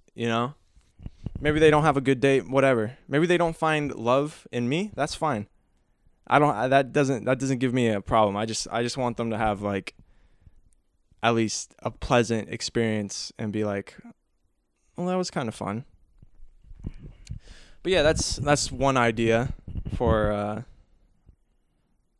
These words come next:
a video series type of thing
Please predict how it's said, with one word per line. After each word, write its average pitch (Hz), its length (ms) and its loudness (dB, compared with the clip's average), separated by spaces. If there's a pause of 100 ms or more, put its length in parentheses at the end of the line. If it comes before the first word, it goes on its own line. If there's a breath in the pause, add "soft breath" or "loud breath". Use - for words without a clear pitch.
(280)
a 120 100 0
video 110 580 2 (280)
series 107 420 -4
type 110 200 -2
of 110 80 -6
thing 110 320 -6